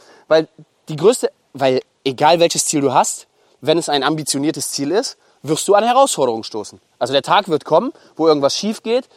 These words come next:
du eine Herausforderung hast. Der Tag wird zu hundert Prozent kommen. Jetzt ist also ja die Frage, wie gehe ich mit dieser Herausforderung um? Jetzt kann ich mich darauf,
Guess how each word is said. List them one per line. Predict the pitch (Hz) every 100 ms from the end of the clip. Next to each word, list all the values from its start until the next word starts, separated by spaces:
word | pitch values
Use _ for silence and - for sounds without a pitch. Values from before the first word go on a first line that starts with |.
| - -
du | 175
eine |
Herausforderung | 196 226 262 165 123 110
hast. | 98 - _ _ _ _ _
Der | 123
Tag | 170 208 233
wird | 139 190 285
zu | - - 170
hundert | 220 233
Prozent | 202 190 202
kommen. | 190 151 95 _ _ _ _ _ _ _ _ _ _ _ _ _ _ -
Jetzt | 151 147
ist | 180
also | 180 180
ja | 170
die | 160
Frage, | 156 165 170 226 - _ -
wie | 165
gehe | 170
ich | 202
mit | 185
dieser | 190 190
Herausforderung | 202 277 - 160 131 113
um? | 107 - _ -
Jetzt | 135
kann | - 208
ich | 202
mich | 196
darauf, | 170 165